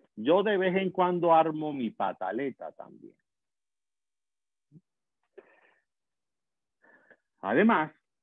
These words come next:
hay adultos que son inmaduros. Entonces nos toca definir mejor qué significa eso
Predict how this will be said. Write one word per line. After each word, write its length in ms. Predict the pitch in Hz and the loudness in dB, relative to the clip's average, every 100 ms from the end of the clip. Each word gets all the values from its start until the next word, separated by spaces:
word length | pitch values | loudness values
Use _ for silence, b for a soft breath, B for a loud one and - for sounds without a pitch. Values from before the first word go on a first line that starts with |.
| _ - | _ -12
hay 240 | 95 85 | -10 -8
adultos 580 | 196 147 220 160 - 175 - _ _ | -8 -6 -4 -6 -8 -16 -18 _ _
que 100 | 156 | -8
son 220 | 151 175 107 | -6 -6 -6
inmaduros. 480 | 82 73 - - _ _ _ _ _ _ _ _ _ _ _ _ _ _ _ _ _ _ _ _ _ _ - | -8 -12 -14 -20 _ _ _ _ _ _ _ _ _ _ _ _ _ _ _ _ _ _ _ _ _ _ -20
Entonces 360 | 104 104 151 156 | -10 -4 -2 -2
nos 240 | 123 110 - - | -2 -4 -6 0
toca 500 | 233 - - 110 139 _ _ _ _ _ - | 0 0 -2 -4 -4 _ _ _ _ _ -6
definir 600 | 110 107 120 117 147 151 | -4 -2 0 0 0 0
mejor 680 | 165 185 185 175 147 120 135 _ _ _ | 0 -2 0 4 4 2 -6 _ _ _
qué 220 | - 139 - | 0 0 0
significa 960 | 170 135 117 113 - 175 160 165 147 - | -2 0 2 0 0 -4 -4 -2 -4 -4
eso 460 | - 131 - - 113 | 0 0 0 -12 -14